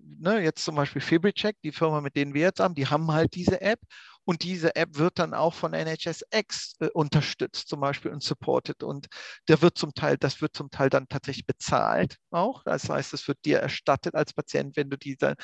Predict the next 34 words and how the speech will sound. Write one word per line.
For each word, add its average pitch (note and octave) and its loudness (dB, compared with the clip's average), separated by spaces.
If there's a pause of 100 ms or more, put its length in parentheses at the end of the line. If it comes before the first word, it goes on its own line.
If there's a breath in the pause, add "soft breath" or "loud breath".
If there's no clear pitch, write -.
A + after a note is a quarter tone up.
(280 loud breath)
diese D3 0
dann C3 0
nutzt. - 0
Es - -4
wird, C#3+ 4 (360 loud breath)
werden, C#3+ 2
äh, - -8 (140)
es - -12
sind C#3+ -6
jetzt - 0
verschiedenste F#3 -2
Projekte D#3 -2
in D3+ -8
diesem, C#3+ -10
in D#3 -6
dem C#3+ 0
Kontext - -2
in D3 -6
der C#3 2
Pipeline, C#3+ -2
um C#3+ -10
genauso, C#3+ 2 (340 loud breath)
um D3+ -4
genau, D#3+ 6
genau E3 2
diese D3+ -10
Dinge D#3+ -2
zu - -8
tun. - -12 (180)
Also C#3+ -2
da C#3+ 6
wird, D3+ 2
findet D3+ -2
eine, C#3 -2